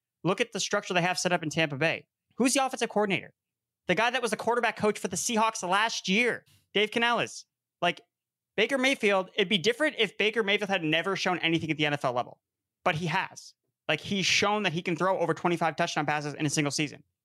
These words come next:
He's done that already. So, yes, his situations haven't been great, but we're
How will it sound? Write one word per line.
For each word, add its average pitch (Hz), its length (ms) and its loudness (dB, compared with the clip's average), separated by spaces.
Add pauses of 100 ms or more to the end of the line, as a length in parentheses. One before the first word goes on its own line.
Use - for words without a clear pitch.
(180)
He's 143 140 0
done 160 180 2
that 131 120 0
already. 110 300 -8 (640)
So, 160 380 0 (360)
yes, 208 220 2
his 180 140 0
situations 180 420 0
haven't 180 240 0
been 165 100 2
great, 160 340 0
but 156 180 0 (560)
we're 180 300 0